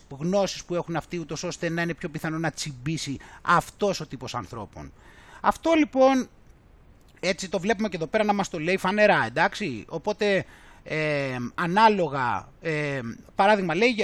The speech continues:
ε, και εκεί κάπου ξεκινά ο ρόλος των ιερέων, των τοπικών αρχών και των influencers. Για παράδειγμα, αν οι λόγοι απροθυμίας,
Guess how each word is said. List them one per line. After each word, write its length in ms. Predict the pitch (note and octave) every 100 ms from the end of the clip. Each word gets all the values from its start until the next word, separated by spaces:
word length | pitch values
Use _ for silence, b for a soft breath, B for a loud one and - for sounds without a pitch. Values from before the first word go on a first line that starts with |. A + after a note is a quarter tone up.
| F3
ε, 80 | E3
και 140 | -
εκεί 200 | E3+ C4+
κάπου 220 | B3+ A#3
ξεκινά 400 | A#3 A3+ G#3 A#3
ο 40 | A3+
ρόλος 260 | A#3 A#3
των 180 | - E3
ιερέων, 340 | C#3 C3+ A3 A#3
των 100 | F#3
τοπικών 380 | D#3+ D3+ G#3
αρχών 280 | D#3 - A#3+
και 100 | B3+
των 160 | C4 B3+
influencers. 720 | C#4+ - B2+ G2 - D2 - - B B B
Για 160 | F3+
παράδειγμα, 500 | - F3 A#3 B3 A3+ -
αν 300 | A3 B3 -
οι 200 | G3+ F#3
λόγοι 280 | D#3+ G#3+ A3
απροθυμίας, 840 | - G#3 F#3 A3 G#3+ F3+ - -